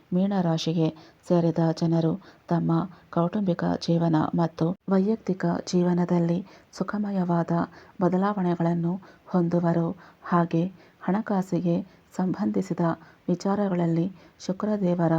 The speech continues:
ಶುಭ ಪ್ರಭಾವದಿಂದಾಗಿ ಮೀನರಾಶಿಗೆ ಸೇರಿದ ಜನರಿಗೆ ಯಶಸ್ಸು ದೊರಕುವ ಸಂಭವ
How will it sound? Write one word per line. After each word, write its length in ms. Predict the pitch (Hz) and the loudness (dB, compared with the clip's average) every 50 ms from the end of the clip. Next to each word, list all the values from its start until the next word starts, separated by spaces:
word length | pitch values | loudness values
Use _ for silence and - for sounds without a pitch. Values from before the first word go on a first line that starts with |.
| - - - - - - | 0 -4 -8 -14 -20 -20
ಶುಭ 220 | - - - 185 202 214 | -4 -2 -2 0 0 -2
ಪ್ರಭಾವದಿಂದಾಗಿ 1120 | 214 - 196 190 180 170 175 165 175 170 170 - 170 160 160 165 165 165 165 - - 160 165 - - - - - - _ | -2 -2 -2 -2 -2 0 0 0 0 0 0 2 0 0 0 0 0 -2 -2 0 0 -2 -2 -2 -4 -10 -20 -20 -10 _
ಮೀನರಾಶಿಗೆ 760 | 180 180 190 202 214 202 180 165 160 165 - 170 175 165 165 165 | 0 0 2 2 0 0 0 0 0 0 -2 -4 -2 -2 -2 -2
ಸೇರಿದ 460 | 165 - - 170 165 165 165 160 - 165 160 - - - - - - _ - | -4 -4 -2 0 0 0 0 0 0 -2 -2 -2 -6 -10 -18 -20 -12 _ -2
ಜನರಿಗೆ 500 | 185 170 175 180 175 170 170 170 170 175 190 - - - - _ - | 0 0 2 2 2 0 0 0 -2 -2 -4 -6 -12 -20 -20 _ -2
ಯಶಸ್ಸು 440 | 185 185 - 180 175 - - 175 165 160 - - | -2 0 0 -2 -4 -2 -2 -2 -2 -2 0 0
ದೊರಕುವ 420 | - 175 170 170 170 - 165 175 165 170 190 190 - - - _ _ - | 0 2 2 0 0 -2 -2 0 0 -2 -2 -6 -10 -18 -20 _ _ -4
ಸಂಭವ 400 | - 175 190 190 190 180 180 175 | -2 -2 -2 -2 -2 -2 -2 0